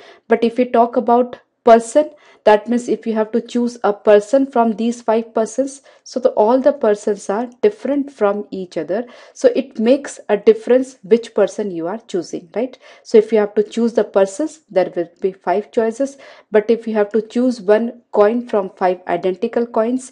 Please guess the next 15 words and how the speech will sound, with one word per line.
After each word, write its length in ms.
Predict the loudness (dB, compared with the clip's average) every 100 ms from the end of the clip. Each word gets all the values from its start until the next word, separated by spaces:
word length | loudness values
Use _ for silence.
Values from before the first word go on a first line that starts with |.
| -20 -20 _
then 220 | -2 -2
you 80 | -4
just 280 | -6 -8 -8
have 220 | -10 -10 _ _
one 320 | 0 0 0
choice, 260 | -4 -8 -6
just 400 | -6 -6 _ _
choose 300 | -4 -4 -6 -6
anyone, 460 | -6 -6 -10 -16 _
right? 240 | -4 -4 -8 -20 -20 _
So 140 | -4
be 260 | 0 -2 2
clear 320 | 4 4 4
about 380 | -2 0 -2 -2
identical 640 | -4 -2 -2 -4 -6 -6